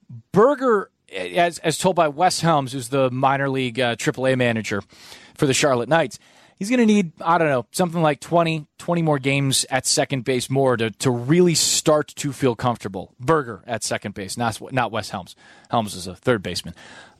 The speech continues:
If, if Berger then gets to a point where he's starting to feel comfortable in and around second base, then that's a conversation that I think's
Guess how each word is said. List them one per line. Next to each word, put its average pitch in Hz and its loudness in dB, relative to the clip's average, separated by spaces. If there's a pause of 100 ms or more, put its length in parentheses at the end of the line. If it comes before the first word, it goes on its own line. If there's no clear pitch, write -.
(100)
If, 226 0
if 180 -2
Berger 240 2
then 160 -2 (100)
gets 165 0
to 156 -4
a - -2
point 147 -2
where 127 -2
he's 107 -2
starting 156 0
to 139 -6
feel 131 -4
comfortable 135 -2
in 143 2
and 127 2
around 131 0
second 113 -2
base, 165 2 (400)
then 175 2
that's 180 2
a 180 -4
conversation 180 0
that 131 2
I 127 2
think's 135 -4